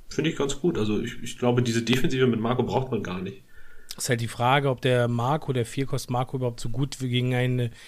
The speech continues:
Speaker 2: in eine Meta Bestand hat, wenn, äh, Sakazuki ja quasi sehr stark vertreten sein wird und, äh, die Marcos halt easy
Speaker 1: Hm.
Speaker 2: botten decken kann, ne?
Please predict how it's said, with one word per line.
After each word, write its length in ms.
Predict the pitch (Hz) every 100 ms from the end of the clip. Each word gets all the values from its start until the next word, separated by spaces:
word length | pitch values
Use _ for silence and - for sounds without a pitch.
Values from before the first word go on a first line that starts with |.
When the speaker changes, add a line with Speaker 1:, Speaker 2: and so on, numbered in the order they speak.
| -
Speaker 2:
in 100 | -
eine 160 | 123 123
Meta 240 | 123 135
Bestand 420 | 127 113 - 139 127
hat, 220 | 127 -
wenn, 420 | 120 120 113 117 - - - - - -
äh, 180 | 120
Sakazuki 500 | 113 123 127 107 127
ja 220 | 139 123 117
quasi 720 | - - 123 120 127 120 117 - -
sehr 300 | 113 104 123
stark 300 | 117 - 127
vertreten 420 | - 120 139 147
sein 280 | 151 143 135
wird 280 | 139 151 165 - - - _
und, 360 | 113 120 117 -
äh, 160 | 127
die 140 | 113 120
Marcos 480 | 123 123 - 123 139
halt 240 | 117 117
easy 200 | 147 120
Speaker 1:
Hm. 60 | 117
Speaker 2:
botten 300 | 127 135 123
decken 240 | 113 110
kann, 260 | - 110 107
ne? 160 | 123